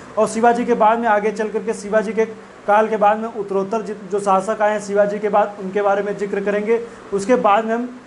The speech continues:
अन्य, उसके बाद में पेशवाओं के अधीन मराठा साम्राज्य के बारे में भी जिक्र करेंगे। लेकिन ये जो video है मराठों के प्रारंभिक इतिहास के बारे में, मतलब शिवाजी के पहले मराठों के काल के बारे में थोड़ा देखेंगे, क्योंकि इससे पहले जो मैंने वीडियो बनाया था उसमें मैंने एक परिचय, मैंने इसके बारे में बताया था कि, कि चूँकि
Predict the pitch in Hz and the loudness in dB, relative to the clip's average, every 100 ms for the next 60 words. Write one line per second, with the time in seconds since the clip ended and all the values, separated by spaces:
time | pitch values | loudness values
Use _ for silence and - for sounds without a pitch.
0 | - - - - - - - 240 247 247 | -20 -20 -20 -20 -20 -8 -2 0 0 -2
1 | 240 233 240 247 220 208 202 220 240 240 | 2 2 0 0 0 0 2 2 2 0
2 | 190 220 233 214 196 220 202 196 208 208 | 0 0 2 2 2 0 -2 0 0 0
3 | 226 202 196 214 214 175 214 208 196 240 | -2 2 2 0 -4 -6 -4 -2 0 0
4 | 302 294 294 269 262 262 220 220 247 247 | -2 -2 0 2 4 2 2 2 4 6
5 | 254 254 - - - - 190 208 214 220 | 4 2 -4 -20 -20 -14 0 2 2 0
6 | 247 254 233 214 214 240 247 208 208 226 | -4 -2 0 0 -2 -6 -6 -2 -2 -2
7 | - 220 208 214 254 285 247 254 - 226 | -2 0 2 0 -4 -4 -4 -4 -4 0
8 | 247 247 - - 202 208 226 214 202 208 | 2 0 -4 0 0 2 2 2 2 0
9 | 214 226 196 196 208 190 202 202 214 185 | -6 -2 2 2 2 0 -2 -2 -4 -4
10 | 180 214 202 254 - - - 214 214 247 | -4 -2 0 0 -4 -16 -12 -6 -2 -2
11 | 247 254 226 220 247 247 247 247 247 247 | -2 0 4 6 4 4 -2 -2 0 2
12 | 240 220 233 233 247 233 233 240 - 208 | 2 0 0 -2 -4 -6 -8 -8 -2 -2
13 | 202 247 233 233 233 226 214 226 214 196 | -2 -2 -2 -4 -4 -2 0 2 2 2
14 | 196 220 214 262 277 254 240 240 269 | 4 4 2 -4 -4 -10 -10 -6 -8